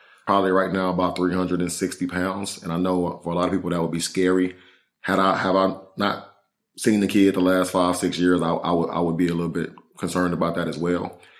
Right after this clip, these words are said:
But, um, that kid is super athletic. He's one of those freaky human beings, man, that, that are just, you know, larger than everybody and more athletic than everybody else.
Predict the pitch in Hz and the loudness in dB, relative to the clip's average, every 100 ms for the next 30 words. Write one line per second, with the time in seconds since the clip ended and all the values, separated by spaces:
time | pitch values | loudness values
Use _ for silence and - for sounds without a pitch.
0 | - _ - 90 87 85 82 80 - 98 | -20 _ -4 -2 0 -2 -2 -2 0 2
1 | 104 98 87 - 104 98 101 90 85 90 | 4 2 2 0 0 2 2 2 2 2
2 | 95 - - 90 90 90 87 85 85 92 | 4 2 0 0 2 0 0 -2 -2 -2
3 | 87 87 85 82 80 85 85 78 82 80 | -2 -2 -2 -2 -2 -2 -2 -4 -4 -6
4 | 80 80 71 - 76 73 73 76 - - | -6 -8 -10 -10 -8 -8 -8 -10 -10 -8
5 | 80 73 73 87 90 87 87 85 87 87 | -6 -4 2 4 4 2 2 2 0 0
6 | 85 85 87 87 85 82 78 76 71 73 | 0 -2 -2 -2 -2 -4 -6 -8 -8 -12
7 | 69 69 71 71 73 71 | -12 -12 -10 -10 -12 -14